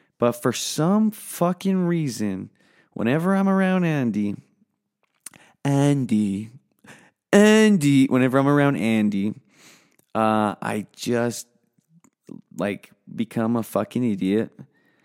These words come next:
I stoop down to his level and I drink. And sometimes I don't. But for the most part, I'm always just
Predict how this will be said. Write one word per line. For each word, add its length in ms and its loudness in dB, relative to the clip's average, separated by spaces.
I 40 -18
stoop 360 -4
down 240 0
to 40 0
his 260 0
level 580 0
and 220 -6
I 100 -2
drink. 400 -4
And 240 0
sometimes 500 2
I 120 0
don't. 480 0
But 120 2
for 140 0
the 120 4
most 400 2
part, 280 2
I'm 240 -2
always 320 0
just 400 -4